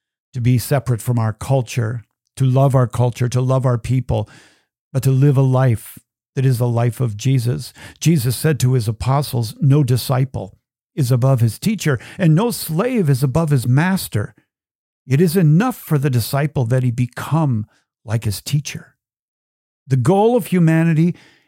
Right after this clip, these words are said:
is not to become who you want to become. The goal is to become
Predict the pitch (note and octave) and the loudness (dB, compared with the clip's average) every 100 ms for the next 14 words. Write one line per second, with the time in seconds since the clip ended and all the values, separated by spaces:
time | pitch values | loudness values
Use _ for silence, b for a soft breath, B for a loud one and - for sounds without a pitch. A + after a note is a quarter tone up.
0 | b E3 B2 C3+ F3+ A3+ A3+ G3 F#3 F3 | b 2 4 2 2 0 -4 -4 -2 -2
1 | - G3 D#3+ B2 A#2+ _ _ _ _ _ | 0 2 2 0 -4 _ _ _ _ _
2 | _ _ _ - F3+ F#3+ D#3+ E3+ C#3+ D3 | _ _ _ 0 2 4 4 4 4 2
3 | F#3 - C#3+ B2 - G#2 F#2+ G#3 - _ | 0 -2 -4 -4 -4 -2 -2 -6 -16 _
4 | _ _ - D3 B2 C3 F3 G3 A#3 A#3+ | _ _ -8 -4 0 2 2 2 0 -2
5 | G#3 D3 D#3+ D#3 - D#3+ G#3 A3 A3 | -4 -6 -4 -4 -2 -2 0 0 -2